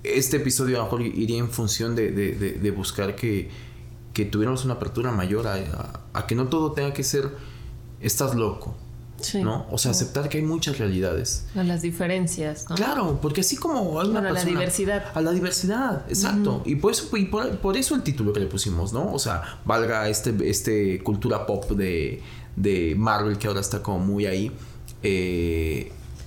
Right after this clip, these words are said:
Speaker 1: pues, sería a lo mejor, los X-Men sí existen,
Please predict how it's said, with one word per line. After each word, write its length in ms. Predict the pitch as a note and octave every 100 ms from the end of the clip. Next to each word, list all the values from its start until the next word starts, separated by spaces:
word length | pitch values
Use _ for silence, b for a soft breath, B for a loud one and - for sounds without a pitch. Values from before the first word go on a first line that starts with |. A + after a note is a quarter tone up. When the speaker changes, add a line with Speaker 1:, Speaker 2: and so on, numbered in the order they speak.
| -
Speaker 1:
pues, 420 | C3 B2 - - - - - - -
sería 300 | - C#3+ G#3+
a 20 |
lo 60 | G#3+
mejor, 220 | A3+ A#3+ - B B
los 200 | D3+ D3
X-Men 320 | - A3+ B3+
sí 120 | - B3
existen, 680 | - C4 - C#3 G2 -